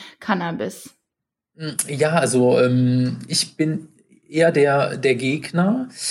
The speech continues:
Speaker 1: Mhm.
Speaker 2: Ähm, ich sag mal, nicht der Gegner, ähm, für Cannabis, aber der Gegner, dass es, ähm, frei verkäuflich wird in, in Deutschland.
Speaker 1: Mhm.
Speaker 2: Also, ich finde es wirklich gut, dass Cannabis in Deutschland verschreibungspflichtig ist und hoffe, dass das auch wirklich in Zukunft so bleibt.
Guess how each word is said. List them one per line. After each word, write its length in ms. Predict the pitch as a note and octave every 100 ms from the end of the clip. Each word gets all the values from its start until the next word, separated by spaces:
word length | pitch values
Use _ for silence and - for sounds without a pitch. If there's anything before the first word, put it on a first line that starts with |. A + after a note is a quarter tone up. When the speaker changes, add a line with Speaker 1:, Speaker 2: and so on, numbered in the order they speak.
| - -
Speaker 1:
Mhm. 60 |
Speaker 2:
Ähm, 440 | D3+ D3+ D#3 D3+ -
ich 160 | C#3+ -
sag 240 | D#3 E3+
mal, 240 | E3 D3 C#3+
nicht 200 | D#3+ -
der 100 | E3
Gegner, 580 | D#3 D#3 D#3+ D3 C#3 -
ähm, 200 | B2+ B2+
für 220 | - C3
Cannabis, 800 | B2+ - C#3 E3+ G3 A3 - -
aber 300 | - C#3+ E3
der 120 | D3+
Gegner, 340 | C#3 C#3+ - C3+
dass 160 | B2+
es, 280 | - - -
ähm, 200 | C3+ B2+
frei 320 | A#2+ - B2
verkäuflich 800 | D#3 C#3+ - C3 D#3+ - F3+ D#3
wird 340 | E3 F#3+ F#3+ -
in, 360 | - E3 E3 E3+
in 140 | D#3
Deutschland. 640 | C#3+ D3+ E3+ - G3+ A3+ -
Speaker 1:
Mhm. 440 | - - - -
Speaker 2:
Also, 380 | C3 C3 C#3 C3+
ich 180 | - -
finde 240 | F3 F3
es 160 | A#2+ -
wirklich 320 | C3+ E3+ -
gut, 240 | - E3+ E3+
dass 140 | C#3+
Cannabis 400 | - D3 C#3 C3+
in 80 | C3+
Deutschland 380 | C3+ C#3 C#3 C3
verschreibungspflichtig 880 | D3 - C3 F3+ F3+ E3 E3 - -
ist 160 | -
und 180 | C3 -
hoffe, 200 | D#3 -
dass 180 | D3+ D3
das 140 | D3+
auch 220 | - C3+ C3+
wirklich 300 | C3+ D3 C3+
in 80 |
Zukunft 420 | C3 D3 - B2+ -
so 140 | A#2+
bleibt. 540 | A#2 A2+ F3 A#3+ -